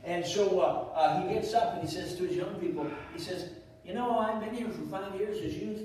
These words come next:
you're a youth pastor." He said, "I owe you an apology, apology." He says, "I have not shown you what God can do. Everything I've done, I've done in just the strength of what man can do."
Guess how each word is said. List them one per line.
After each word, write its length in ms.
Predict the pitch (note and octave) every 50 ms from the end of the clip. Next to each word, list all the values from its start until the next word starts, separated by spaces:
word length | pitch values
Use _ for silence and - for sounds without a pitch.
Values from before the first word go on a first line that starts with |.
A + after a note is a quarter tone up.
| G#3+ - E3
you're 240 | F3 G#3 G#3+ G#3
a 20 | G#3
youth 220 | G#3 A3 G#3 -
pastor." 320 | G3 - - - - C#3 C#3+
He 100 | D3+ D3+
said, 260 | D#3 D#3+ - - - G#3
"I 100 | A#3 C4+ A#3+
owe 120 | A3+ A3
you 140 | G#3+ G#3 G#3+
an 180 | A3 G#3+ G#3+ G#3+
apology, 380 | G#3 G#3 A#3+ A#3+ A#3 - - -
apology." 640 | - - - - G#3+ G#3+ - - - - - - - - - - - - - - - - - - - - - - - - - - - - - - - - - - - - - - - - - - - - - - - - - - - - - - - - - - - - - - - - -
He 100 | B3 A#3+
says, 220 | - - B3+ C4+
"I 120 | C#4+ - F4
have 200 | F4 D4+ C4 B3+
not 220 | D4+ D4+ D4+ D4+
shown 440 | - - - - D4 C#4 C#4 C#4 C4+
you 160 | B3 A3+ G#3+
what 220 | G3 F#3+ - - D#3+
God 240 | E3+ E3+ E3+ E3+ -
can 180 | D#3+ D3+ D3+
do. 460 | C#3+ - D3+ D3+ D3+ C#3+ B2+ - - - - - - - - - - - - - - - - - - - - - - - - - - - - - - - - - - - - - - - - - -
Everything 440 | C#4+ E4 E4 F4 D#4+ D4+ D4+ D4+ C#4+
I've 260 | C#4+ C4 A#3+ - -
done, 260 | B3+ B3 B3 B3 A#3+
I've 240 | G#3+ G#3+ G#3 G#3+ G#3
done 280 | A3+ A3+ A3 G#3+ G#3+ G3+
in 60 | F#3
just 240 | G3 G3+ G3+ G3+ -
the 100 | E3+ -
strength 400 | - - - G3+ G3 G3+ - E3+
of 120 | E3 D3+
what 180 | E3 F3 E3+ E3+
man 220 | - E3 D#3+ D#3 D#3 D#3+
can 160 | - - B2+
do." 200 | - - -